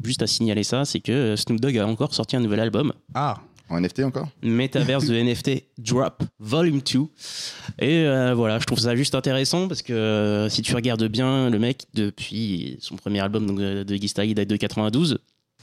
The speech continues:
Speaker 1: Et depuis, il a toujours continué en termes de productivité. Je crois que si on compte tous ses projets à l'heure actuelle, on en est à cinquante-neuf.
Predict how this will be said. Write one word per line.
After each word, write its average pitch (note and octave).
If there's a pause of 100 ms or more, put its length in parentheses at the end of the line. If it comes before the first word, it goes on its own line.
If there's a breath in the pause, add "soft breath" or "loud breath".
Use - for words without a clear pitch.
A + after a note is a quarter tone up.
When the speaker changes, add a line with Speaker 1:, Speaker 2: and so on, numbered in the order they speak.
(600)
Speaker 1:
Et A2
depuis, G#2
il C3+
a G#2
toujours A2+
continué A2
en B2+
termes A2
de G#2
productivité. G#2+
Je C#3+
crois A2
que A2
si -
on A#2
compte B2+
tous E3+
ses D3+
projets C3+
à C3+
l'heure A#2+
actuelle, C3
on G#2+
en G#2
est G#2+
à G#2
cinquante-neuf. -